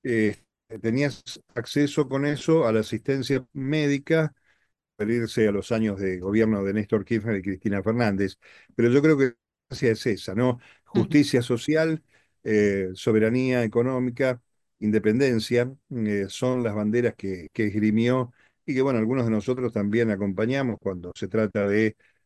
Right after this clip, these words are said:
Speaker 1: este, un tema tan delicado como es este. Es más, al Papa recientemente fallecido
Speaker 2: Mm.
Speaker 1: se lo calificaba como peronista por, este, mm,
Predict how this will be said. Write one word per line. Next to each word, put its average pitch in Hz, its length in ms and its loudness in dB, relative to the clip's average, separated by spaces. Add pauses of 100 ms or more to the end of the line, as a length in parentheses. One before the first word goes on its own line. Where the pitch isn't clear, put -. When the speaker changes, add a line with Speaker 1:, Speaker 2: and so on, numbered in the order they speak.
(140)
Speaker 1:
este, 95 680 -2
un 110 180 0
tema 104 500 0 (600)
tan 117 160 0
delicado 107 400 2
como 104 160 0
es 107 100 -6
este. 113 300 -4 (200)
Es - 140 -2
más, 131 240 0
al 101 140 0
Papa 113 280 0
recientemente 107 580 -2
fallecido 110 680 0 (320)
Speaker 2:
Mm. 208 80 -6
Speaker 1:
se 160 180 -2
lo 98 440 -2 (200)
calificaba 113 580 2
como 110 180 2
peronista 120 640 0 (360)
por, 120 240 6
este, 98 600 0 (200)
mm, 101 340 -4